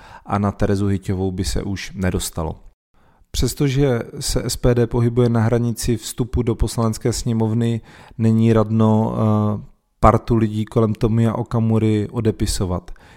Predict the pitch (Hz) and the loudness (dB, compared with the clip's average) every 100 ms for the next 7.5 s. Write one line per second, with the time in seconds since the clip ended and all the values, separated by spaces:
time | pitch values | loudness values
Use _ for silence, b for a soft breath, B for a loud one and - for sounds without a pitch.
0 | B - 113 110 117 117 113 110 110 113 | B -2 2 4 4 4 2 0 0 -4
1 | - 110 104 - - 113 123 110 104 104 | -2 -2 -2 -2 -2 -2 -2 -2 0 -2
2 | 104 - - 107 107 104 104 131 117 - | -6 -12 -10 -6 -4 -4 -8 -10 -12 -6
3 | 113 107 101 - 110 110 101 107 101 - | -6 -4 -8 -2 0 0 -2 -6 -4 -8
4 | B B B 113 107 104 107 120 110 104 | B B B -4 -2 -2 -2 0 0 -2
5 | 107 104 110 110 107 107 101 - 113 98 | -4 -2 0 0 -2 -2 -4 -4 -4 -4
6 | 87 - - 98 95 92 - 104 101 101 | -4 -8 -6 -4 -2 -4 -2 0 0 0
7 | 101 98 101 98 98 | 0 0 0 0 -2